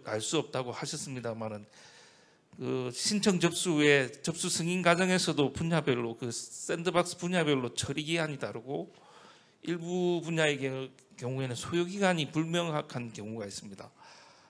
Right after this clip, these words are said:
아, 뭐 다들 잘 아시다시피 규제 샌드박스는 신청서 제출 후에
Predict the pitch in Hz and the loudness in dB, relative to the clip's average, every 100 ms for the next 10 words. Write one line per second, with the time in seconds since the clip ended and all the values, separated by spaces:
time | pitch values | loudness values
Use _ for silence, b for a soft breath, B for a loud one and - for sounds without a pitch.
0 | _ 117 123 120 123 120 - - 131 120 | _ -4 -2 -2 -2 -4 -8 -10 -6 -2
1 | 131 165 147 156 139 139 160 151 - 143 | 2 2 4 6 6 4 2 2 -2 -4
2 | 131 143 160 - 180 180 180 - 160 147 | -4 0 0 2 0 0 -2 -2 -2 -2
3 | 135 - - 208 196 170 151 151 139 156 | -4 -4 0 0 2 2 2 2 4 2
4 | 160 151 135 135 151 151 | -2 -2 2 4 4 2